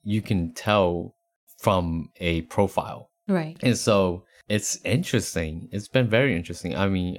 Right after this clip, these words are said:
Speaker 1: I don't have any complaints, but at the same time, like, it just, it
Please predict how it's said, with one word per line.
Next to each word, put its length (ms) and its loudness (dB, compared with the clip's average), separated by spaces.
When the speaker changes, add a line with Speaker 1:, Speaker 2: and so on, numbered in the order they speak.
Speaker 1:
I 100 2
don't 120 2
have 160 2
any 120 2
complaints, 460 -2
but 180 2
at 80 -2
the 80 -6
same 200 -2
time, 360 0
like, 320 0
it 160 -2
just, 360 -2
it 200 0